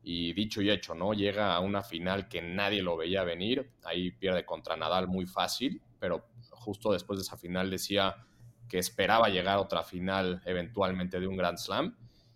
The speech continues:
y pues llega la del U S Open, ¿no? Llega la del U S Open bastante fuerte, muy sólido, que es un jugador que creo que como que he flies under the radar un poco, o sea, no es tanto de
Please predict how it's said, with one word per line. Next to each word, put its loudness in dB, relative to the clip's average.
y -2
pues -6
llega 6
la 6
del 4
U 6
S 2
Open, 0
¿no? 2
Llega 2
la 4
del 0
U 2
S -4
Open 0
bastante 0
fuerte, 2
muy 2
sólido, 4
que -2
es -4
un -4
jugador 6
que -2
creo 4
que 2
como -6
que -4
he -4
flies 4
under 4
the 4
radar 4
un -2
poco, 4
o 2
sea, -4
no 0
es -2
tanto 0
de -2